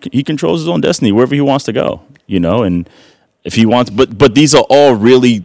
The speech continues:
difficult decisions in terms of, sure, yeah, if he stayed in Green Bay, he gets fifty million dollars, you know, or sixty, whatever it is. But does he, does he wanna stay there? That's, that's for him.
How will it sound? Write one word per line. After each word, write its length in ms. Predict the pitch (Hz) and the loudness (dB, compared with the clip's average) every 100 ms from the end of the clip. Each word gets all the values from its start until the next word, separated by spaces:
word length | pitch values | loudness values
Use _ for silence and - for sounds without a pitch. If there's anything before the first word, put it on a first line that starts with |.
| _ 87 | _ -2
difficult 680 | 123 110 107 - 107 - - | -2 0 -4 -2 -2 -4 -12
decisions 760 | - 87 120 107 73 - - - _ - | -6 -2 0 -2 -6 -14 -16 -16 _ -8
in 100 | 104 | -6
terms 320 | 92 113 101 | -2 -2 0
of, 240 | 101 92 - _ _ _ _ - | 0 0 -2 _ _ _ _ -4
sure, 240 | - 147 | 2 2
yeah, 200 | 92 139 | 2 0
if 60 | 196 | 0
he 60 | 151 | 0
stayed 160 | 143 | 0
in 40 | 123 | 2
Green 140 | 123 | 2
Bay, 80 | 117 | 0
he 60 | |
gets 120 | 113 101 | -2 -6
fifty 160 | 101 | -4
million 160 | 95 90 | -2 0
dollars, 300 | 85 92 90 - _ | 0 -2 -4 -14 _
you 60 | 92 | -6
know, 80 | 85 | -4
or 80 | 87 | -4
sixty, 300 | - 98 92 | -6 -8 -6
whatever 260 | 85 87 82 | -4 -4 -2
it 60 | |
is. 120 | 95 95 | -4 0
But 360 | 113 104 - _ - | 0 0 -2 _ -10
does 180 | 87 110 | -2 0
he, 120 | 117 | 2
does 260 | 117 113 110 | 0 0 0
he 80 | 120 | 0
wanna 280 | 117 107 98 | 0 0 -2
stay 240 | - 107 | -2 0
there? 180 | 135 117 | 2 0
That's, 220 | 87 95 78 | -2 -4 -6
that's 240 | 60 98 - | -4 -6 -2
for 120 | 101 | -2
him. 320 | 120 147 160 | 0 0 -2